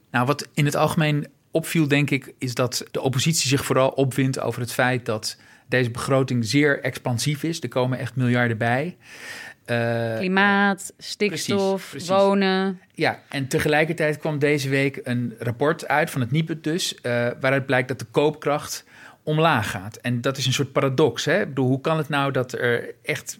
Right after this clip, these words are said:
Speaker 1: ja, in de geschiedenis niet eerder zoveel extra <laughs> miljarden bij zijn gekomen, eh, en dat tegelijkertijd de koopkracht omlaag gaat? Dat vo-, dat vond men moeilijk te verteren.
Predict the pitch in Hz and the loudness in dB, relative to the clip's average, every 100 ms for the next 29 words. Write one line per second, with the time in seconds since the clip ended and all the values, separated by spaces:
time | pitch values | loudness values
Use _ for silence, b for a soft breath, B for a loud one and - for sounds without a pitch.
0 | 127 131 98 - - - - - - - | -4 -2 -2 -8 -20 -20 -16 -14 -14 -18
1 | - - 135 135 - - 165 151 139 - | -20 -12 -6 -4 -2 0 0 0 0 -2
2 | - B B B - 156 160 170 156 139 | -6 B B B -4 -2 0 4 4 6
3 | 131 139 156 143 139 135 160 160 147 135 | 4 6 4 4 2 2 0 0 0 0
4 | 139 190 - 160 139 151 151 151 147 - | 2 2 0 -2 0 0 0 -2 -4 -4
5 | - 151 151 165 B B B B - 147 | 0 2 2 -4 B B B B -2 0
6 | - 147 151 147 156 156 147 151 - 147 | 0 0 0 0 -2 -2 -2 -2 -2 -2
7 | 143 - 151 151 139 - - 147 151 151 | -2 0 0 0 -4 -6 -6 0 2 2
8 | 131 117 117 120 156 - 139 - 156 135 | 2 0 -2 -6 -8 -4 -4 -2 0 2
9 | 147 156 - - - - 147 165 220 | 4 2 0 -8 -6 -2 -2 -2 -4